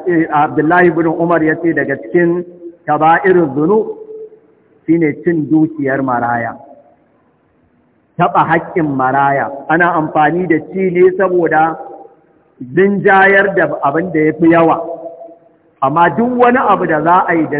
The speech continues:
na cuta ga dukiyar maraya, ko ci ne, ko sawa ne, ko siyarwa ne, ko menene, yana cikin aklu malul yatim, cin dukiyar mara-, maraya.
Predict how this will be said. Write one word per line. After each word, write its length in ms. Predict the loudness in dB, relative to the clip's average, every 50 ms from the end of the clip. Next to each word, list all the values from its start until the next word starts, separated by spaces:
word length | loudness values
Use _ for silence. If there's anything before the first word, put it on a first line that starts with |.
| -6 -6
na 140 | -4 -4 -4 -4
cuta 600 | -4 -6 -6 -6 -6 -6 -2 2 4 4 4 4
ga 140 | 2 -2 -2
dukiyar 500 | 0 -2 -2 -2 -2 -4 -4 -2 -2 -2
maraya, 720 | -2 -2 0 0 2 2 2 2 2 2 2 2 0 -2 -4 -4
ko 220 | -2 0 0 0
ci 320 | 0 -4 -10 -8 -8 -6 -4
ne, 260 | -2 -2 -2 -2 -4
ko 300 | -4 -4 -2 0 0 0
sawa 560 | 0 0 2 2 2 2 2 2 2 2 0
ne, 160 | 0 -2 -4 -6 -6 -6 -4
ko 320 | 0 2 2 2 2 0 -2 -10 -18 -20 -20 -20 -20 _ _
siyarwa 640 | _ 0 2 4 4 4 4 4 4 4 4 4 4 2
ne, 100 | 0 -4
ko 280 | 0 2 4 4 4 4
menene, 640 | 4 2 2 2 2 2 2 2 0 -2 -2 -4 -10 -16 -20 -20 -20 _ -20 _ _ _ _ _ _ _ _ _ _ _ _ _ _ _ _ _ _ -2
yana 260 | 0 2 2 2 2
cikin 320 | 0 -2 -2 -2 -2 0 0
aklu 360 | 0 0 0 0 -2 -2 0
malul 320 | 2 2 0 0 0 -4 -4
yatim, 400 | -4 -6 -6 -6 -8 -10 -10 -12 -14 -4
cin 180 | -2 -2 -2 0
dukiyar 520 | -2 -2 -2 -2 -4 -6 -4 -4 -4 -4 -2
mara-, 320 | -4 -4 -2 -2 -4 -4 -6 -4
maraya. 480 | -4 -2 0 2 0 0 0 -2 -4